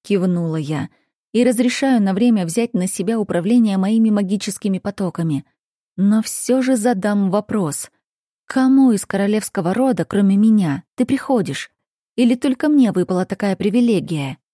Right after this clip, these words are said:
"Верно. Я дух рода Томиосских, но прихожу я только к тем,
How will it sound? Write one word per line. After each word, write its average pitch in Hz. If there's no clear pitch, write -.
"Верно. 220
Я 240
дух 240
рода 226
Томиосских, 247
но 269
прихожу 220
я 196
только 180
к -
тем, 220